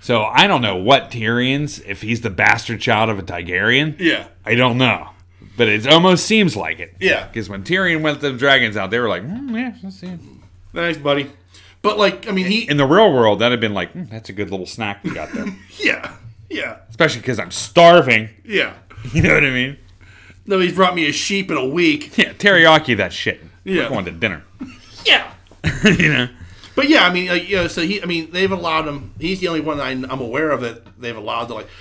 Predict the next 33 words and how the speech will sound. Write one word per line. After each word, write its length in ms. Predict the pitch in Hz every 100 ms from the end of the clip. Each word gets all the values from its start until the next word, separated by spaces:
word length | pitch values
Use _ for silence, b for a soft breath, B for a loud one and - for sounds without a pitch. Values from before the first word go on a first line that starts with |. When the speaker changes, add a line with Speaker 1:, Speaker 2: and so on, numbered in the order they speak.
| B
Speaker 2:
like, 140 | 160 160
even, 220 | 240 226
like, 280 | 196 185 -
last 380 | 175 156 - -
season, 460 | 202 247 214 165
like, 240 | 120 120 151
you 100 | 127
know, 240 | 120 120 b b b _
he 120 | 156
was 120 | 143
able 160 | 143 131
to 40 |
walk 440 | 113 123 123 120 139
up 120 | 123
and 120 | 107
put 120 | 123
his 140 | 110 104
hand 340 | 123 120 117
on 300 | 113 107 104 _ _ -
the 80 |
one, 400 | 113 110 104 101
and, 140 | 101 101
like, 220 | 104 -
right 320 | 139 160 165
then 180 | 180 170
you 140 | 143
were 80 | 131
like, 180 | 123 110 _
"Yep, 200 | 147 - - 123
I 20 |
get," 180 | 120 113 -
you 80 | 131
know, 140 | 113